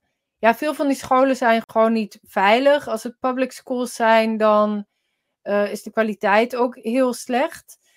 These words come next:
Dus er zijn daar meer mogelijkheden voor homeschooling. En bijvoorbeeld vooral bij die armere scholen, dan kun je, k-, dan heb je Microsoft-achtige bedrijven die,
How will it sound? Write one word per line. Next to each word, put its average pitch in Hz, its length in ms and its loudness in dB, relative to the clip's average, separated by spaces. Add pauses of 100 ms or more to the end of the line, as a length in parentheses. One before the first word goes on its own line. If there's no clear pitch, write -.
(140)
Dus 226 180 -8
er 247 80 -4
zijn 269 300 0
daar 240 260 4
meer 247 280 0
mogelijkheden 233 760 -2
voor 202 220 -4
homeschooling. 220 880 -2
En 233 420 0 (280)
bijvoorbeeld 247 600 -4
vooral 247 280 0
bij 240 120 0
die 233 200 -6
armere 269 400 2
scholen, 220 540 0
dan 220 120 -4
kun 233 240 -4
je, 214 520 4
k-, 208 320 -10
dan 202 200 -10
heb 220 200 -2
je 208 200 -2
Microsoft-achtige 208 1080 -2
bedrijven 202 600 -2
die, 214 320 -4